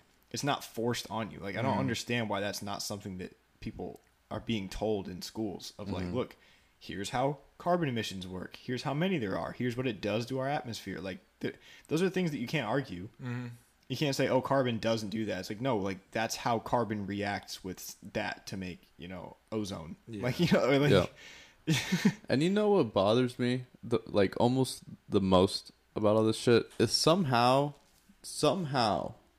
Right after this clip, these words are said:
Speaker 3: this has become political. Like, almost like one side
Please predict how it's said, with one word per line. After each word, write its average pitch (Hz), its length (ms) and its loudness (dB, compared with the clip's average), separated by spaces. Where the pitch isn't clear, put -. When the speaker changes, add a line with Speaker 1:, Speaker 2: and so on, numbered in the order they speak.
Speaker 3:
this 123 180 2
has 135 180 6
become 113 600 0
political. 104 680 2
Like, 110 240 2
almost 151 400 2
like 123 160 4
one 120 260 4
side 110 580 6